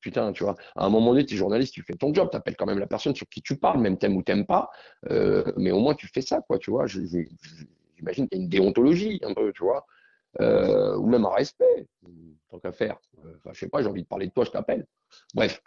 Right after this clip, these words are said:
Et je, je mitraille un peu sur Twitter, et la journée se finit par m'appeler, et puis, bah, entre guillemets, je lui mets une cartouche, je lui dis, «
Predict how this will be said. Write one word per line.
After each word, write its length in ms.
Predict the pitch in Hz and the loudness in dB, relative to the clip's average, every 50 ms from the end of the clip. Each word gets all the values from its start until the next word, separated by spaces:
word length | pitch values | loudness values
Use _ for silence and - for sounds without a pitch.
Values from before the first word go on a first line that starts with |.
| _ _ _ _ - | _ _ _ _ -2
Et 460 | 107 104 95 95 95 95 95 95 95 | 0 2 4 4 4 4 4 2 2
je, 520 | 92 95 92 95 92 95 95 92 92 90 87 | 2 2 2 2 2 2 2 0 0 0 -2
je 160 | 92 - 87 | -4 -6 -6
mitraille 460 | 92 92 95 101 - - - 110 101 | -4 -2 -2 -2 -2 -2 -2 0 0
un 100 | 98 90 | 0 -2
peu 120 | 80 - 101 | -4 -4 -6
sur 180 | - - 92 | -6 -6 -12
Twitter, 500 | - - - - - - - - 180 175 202 - | -14 -10 -8 -8 -4 0 2 4 4 4 2 2
et 340 | - 98 95 90 90 92 90 | 0 0 0 0 0 -2 -2
la 80 | 90 | -4
journée 240 | 90 85 87 95 104 | -4 -4 -2 -2 -2
se 100 | 104 - | -2 -2
finit 200 | - 104 98 92 | -6 -6 -6 -6
par 160 | - - 92 | -6 -6 -6
m'appeler, 340 | 98 - - - - - - | -4 -4 -4 -2 0 0 0
et 80 | - 107 | 0 -2
puis, 160 | - - - | -2 -4 -4
bah, 340 | - - - - - - - - | -2 -2 -4 -4 -4 -8 -10 -12
entre 240 | - - - - 87 | -14 -14 -16 -18 -12
guillemets, 480 | 85 85 87 92 104 107 104 92 85 | -4 0 2 4 4 6 4 4 2
je 60 | 80 76 | 0 -4
lui 80 | 80 | -8
mets 100 | 80 82 | -8 -6
une 80 | 85 87 | -6 -4
cartouche, 440 | - 117 - - - 233 208 - - | -2 -4 -2 2 2 2 2 2 -2
je 20 | |
lui 80 | - - | -6 -8
dis, « 100 | 73 | -8